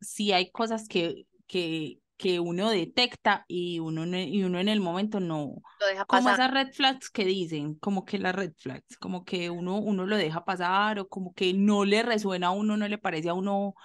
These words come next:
Speaker 1: grave. Por ejemplo, Meli, una persona, dentro de las características está como que, como que se alaban mucho, como que, mm, exageran
Speaker 2: Los
Speaker 1: eso,
Speaker 2: logros.
Speaker 1: como esa,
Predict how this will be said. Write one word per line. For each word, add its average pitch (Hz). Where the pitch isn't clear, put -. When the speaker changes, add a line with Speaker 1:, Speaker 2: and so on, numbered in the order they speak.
Speaker 1:
grave. 226
Por 247
ejemplo, 233
Meli, 247
una 226
persona, 220
dentro 165
de 180
las 175
características 185
está 202
como 226
que, 175
como 214
que 208
se 208
alaban 190
mucho, 196
como 196
que, 185
mm, 185
exageran 220
Speaker 2:
Los 269
Speaker 1:
eso, 269
Speaker 2:
logros. 202
Speaker 1:
como 214
esa, 202